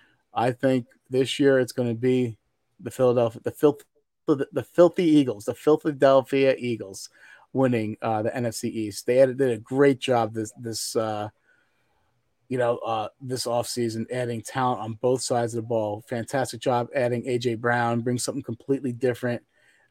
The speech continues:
uh, uh, to, to that, uh, dimension of that offense they didn't have before. Their offensive line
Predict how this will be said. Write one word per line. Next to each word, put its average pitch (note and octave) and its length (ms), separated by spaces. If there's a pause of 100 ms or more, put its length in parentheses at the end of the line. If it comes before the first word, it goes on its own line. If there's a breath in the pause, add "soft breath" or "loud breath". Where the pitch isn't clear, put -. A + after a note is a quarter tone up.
(100)
uh, A2+ 420 (440)
uh, A#2 340 (120)
to, D3 160 (100)
to C#3+ 160
that, B2+ 300
uh, B2+ 120
dimension B2 480
of A2+ 80
that A#2 160
offense A#2 360
they A#2 60
didn't A2 200
have A#2 240
before. B2 420
Their A2+ 160
offensive B2 400
line A#2 380